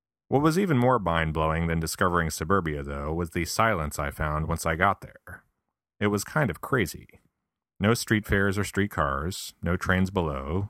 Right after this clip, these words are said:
no planes above. No sirens, no horns, no jackhammers, no dump trucks. There may have been dudes with small penises, but they weren't driving their loud cars or motorcycles, so it was cool. You get the idea.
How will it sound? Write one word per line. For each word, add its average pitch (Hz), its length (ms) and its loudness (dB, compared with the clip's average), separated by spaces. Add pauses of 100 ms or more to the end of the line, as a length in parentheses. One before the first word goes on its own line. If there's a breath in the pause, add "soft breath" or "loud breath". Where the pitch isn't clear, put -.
(160)
no 80 140 -4
planes 87 320 0
above. - 640 -4 (440)
No 92 120 4
sirens, 104 840 0
no 90 180 2
horns, 82 520 -2
no 90 100 2
jackhammers, 82 840 -2
no 98 140 2
dump 110 240 0
trucks. - 540 -14 (800)
There 110 160 6
may 147 140 4
have 107 120 0
been 95 160 4
dudes 92 300 2
with 82 120 0
small 87 240 2
penises, 98 680 -4
but 90 140 0
they 98 100 4
weren't 104 240 2
driving 90 340 4
their 82 180 0
loud 80 300 2
cars 78 400 2
or 78 100 0
motorcycles, 80 1000 -4
so - 240 2
it 95 60 0
was 87 140 -6
cool. - 540 -4 (880)
You 131 80 -2
get 156 160 4
the 123 100 4
idea. 82 300 -2